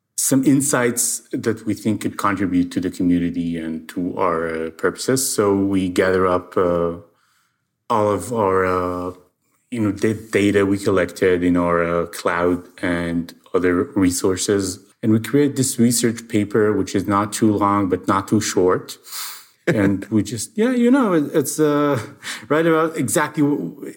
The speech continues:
Speaker 1: the amount you want to read without getting, uh, too caught up in all the technical details.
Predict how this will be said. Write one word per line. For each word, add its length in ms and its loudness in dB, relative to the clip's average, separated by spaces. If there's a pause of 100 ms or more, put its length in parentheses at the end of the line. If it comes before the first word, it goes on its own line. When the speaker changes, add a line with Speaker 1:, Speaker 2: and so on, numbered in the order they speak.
Speaker 1:
the 220 -2
amount 320 4
you 120 2
want 320 2
to 60 2
read 580 2 (440)
without 580 0
getting, 420 2
uh, 520 2 (240)
too 440 0
caught 300 0
up 220 2
in 100 2
all 160 2
the 260 0
technical 500 -2
details. 720 -4